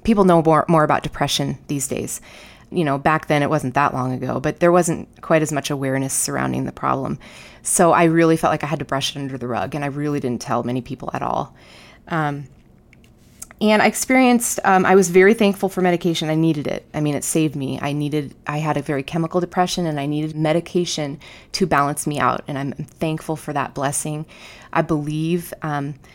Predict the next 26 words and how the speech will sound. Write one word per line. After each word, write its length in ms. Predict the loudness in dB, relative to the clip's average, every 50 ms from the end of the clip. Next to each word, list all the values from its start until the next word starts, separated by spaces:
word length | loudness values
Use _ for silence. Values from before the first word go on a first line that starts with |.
| -20 -20 -20 -20 -20 -20 -20 -20 _ _ _ _ -20 _ _ _ -20 -20 _ _ _ _ _
that 220 | -2 -2 0 2 2
many 340 | 2 2 4 4 4 4
of 80 | 6 6
us 220 | 6 4 4 2
need 240 | 2 2 2 2 2
that 300 | 2 2 2 2 0 -2 -6 _ _ _ _
in 120 | 0 2
order 180 | 2 2 2 0
to 260 | 0 -2 -2 -2 -4
balance 520 | -4 -4 _ -2 0 2 2 0 0 -2 -4
us 120 | -2 2
out 200 | 2 2 2 0
so 80 | -2 -4
that 120 | -4 -2
we 120 | -2 -4
can 240 | -4 -4 -4 -4 -4
li-, 80 | -6 -8 -4
function 640 | -2 -2 -2 0 -2 -2 0 0 2 2 0 0 -2
and 160 | -2 -4 -2
be 80 | -2 -4
stable. 580 | -4 -4 -4 -2 -2 -2 0 0 0 0 -2 -4 -10 -20 -20 -20 -20 -14 -8
Um, 220 | -6 -6 -6 -6 -2
God 280 | 0 2 2 2 4
gives 420 | 4 2 2 2 0 -2 -2 -4 -6 -10 -18 -20 -20 _ _ _ _ _ -6
scientists 720 | -4 0 2 2 2 2 2 0 0 -2 0 -2 -4 -4
the, 120 | -6 -10